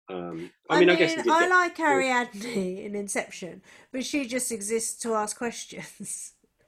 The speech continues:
Speaker 2: <laughs> and explain the plot.
Speaker 1: Um, yeah, I guess, so I think that, I think you're right. I think these are often films about male experience. I think they're often about, like,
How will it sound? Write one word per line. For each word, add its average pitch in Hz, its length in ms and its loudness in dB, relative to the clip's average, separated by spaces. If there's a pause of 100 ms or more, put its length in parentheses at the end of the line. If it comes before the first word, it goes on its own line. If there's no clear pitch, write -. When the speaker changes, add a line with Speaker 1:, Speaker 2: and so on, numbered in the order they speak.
(120)
Speaker 2:
<laughs> - 480 -14
and 226 140 2
explain 220 440 -4
the 196 40 -10
plot. - 460 -6 (500)
Speaker 1:
Um, 104 320 -4 (420)
yeah, 175 300 6 (220)
I - 80 0
guess, 190 360 0
so 180 300 6 (880)
I 190 260 2
think 92 440 -8 (1400)
that, 92 340 -8 (1000)
I - 60 -14
think 95 260 -4
you're 110 100 -2
right. 123 340 0 (160)
I 123 60 -6
think 110 360 -2 (480)
these 117 340 -2
are 110 180 2
often 117 480 -4
films 110 380 -2
about 95 480 -4 (1080)
male 107 300 -2
experience. 95 680 -4
I 113 60 -10
think 165 160 -2
they're 160 140 2
often 170 240 -2
about, 175 340 -2
like, 135 300 0